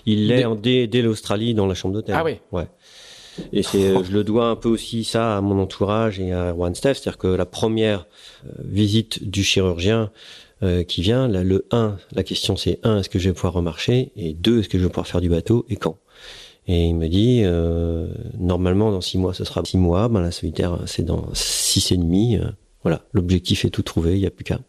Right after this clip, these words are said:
Speaker 2: C'est aussi simple que ça, quoi.
Speaker 1: Ouais, alors,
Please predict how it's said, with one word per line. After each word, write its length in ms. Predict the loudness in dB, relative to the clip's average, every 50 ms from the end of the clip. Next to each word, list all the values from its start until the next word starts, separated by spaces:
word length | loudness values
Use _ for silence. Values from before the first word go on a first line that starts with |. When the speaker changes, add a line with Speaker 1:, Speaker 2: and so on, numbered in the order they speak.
| _ _ _ _ _ _ _
Speaker 2:
C'est 140 | -6 -6 -2 0
aussi 220 | 0 0 0 0
simple 160 | 0 0 0 -2
que 80 | -4
ça, 140 | -4 -6 -6
quoi. 160 | -8 -8 -12 -16 -20 -20 -20 -20 -20 -20 -20 -6 -2
Speaker 1:
Ouais, 220 | 2 4 4 6
alors, 280 | 6 4 4 2 0